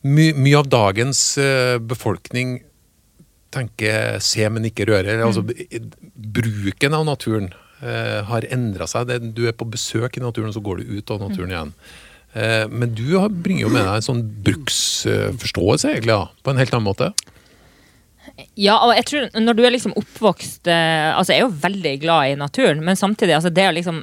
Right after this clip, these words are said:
Speaker 2: eh, sette seg i, i skogen, eh, eh, plukke litt never og fyre opp et bål og liksom få den bålkaffen, da, da får du liksom virkelig roa over deg. Og jeg tror at når du er liksom oppvokst med liksom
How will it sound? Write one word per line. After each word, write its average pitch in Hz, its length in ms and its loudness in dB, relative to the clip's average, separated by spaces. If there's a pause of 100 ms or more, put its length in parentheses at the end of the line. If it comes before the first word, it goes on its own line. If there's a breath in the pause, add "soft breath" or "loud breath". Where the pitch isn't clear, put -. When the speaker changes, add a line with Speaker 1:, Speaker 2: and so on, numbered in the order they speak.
Speaker 2:
eh, - 400 -16
sette - 500 -2
seg 147 280 -2
i, 143 340 0
i 151 440 0
skogen, 143 680 0 (120)
eh, 135 420 -4 (480 soft breath)
eh, - 640 -8 (420)
plukke 196 300 0
litt 160 160 0
never 165 440 2
og 147 60 -4
fyre 175 260 -4
opp 151 120 -6
et 139 160 -4
bål 156 400 2
og 139 60 0
liksom 151 520 -4
få 170 240 0
den 147 160 -2
bålkaffen, 160 760 0
da, 170 200 4
da 165 180 0
får 196 280 -2
du 143 80 -4
liksom 147 280 -6
virkelig 151 460 0
roa 139 560 4
over 156 320 6
deg. 110 280 -2 (320 loud breath)
Og - 40 -2
jeg 202 80 4
tror 233 120 6
at 202 60 2
når 196 100 -2
du 208 80 4
er 208 60 6
liksom 202 280 0
oppvokst - 720 -4
med 180 440 2
liksom 175 340 -6